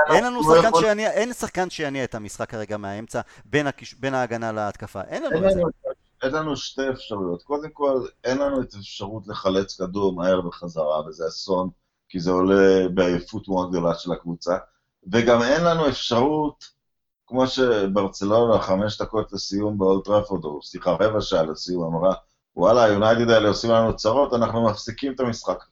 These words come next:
Speaker 1: <laughs> הכדור נשאר אצלנו, אין לנו אפשרות לנוח תוך כדי המשחק.
Speaker 2: גם סיטי עשתה את זה,
Speaker 1: הנעת
Speaker 2: כן.
Speaker 1: כדור.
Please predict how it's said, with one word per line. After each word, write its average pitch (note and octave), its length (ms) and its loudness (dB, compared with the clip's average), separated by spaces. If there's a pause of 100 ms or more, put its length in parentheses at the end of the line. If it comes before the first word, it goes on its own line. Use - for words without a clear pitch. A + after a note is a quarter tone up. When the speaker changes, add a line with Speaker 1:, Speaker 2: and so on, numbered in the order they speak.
(540)
Speaker 1:
<laughs> - 580 -18
הכדור D#3+ 520 2
נשאר C3 400 4
אצלנו, B2 420 -2
אין C#3+ 100 -2
לנו F3+ 160 2
אפשרות D3 420 0
לנוח B2 520 4
תוך A#2+ 200 -2
כדי A2+ 180 -6
המשחק. G#2+ 300 -6
Speaker 2:
גם B2 140 4
סיטי F#3+ 320 -4
עשתה A#2+ 260 -8
את G#2+ 80 -8
זה, A#2+ 80 8
Speaker 1:
הנעת A#2 280 4
Speaker 2:
כן. - 220 -8
Speaker 1:
כדור. F#2 160 0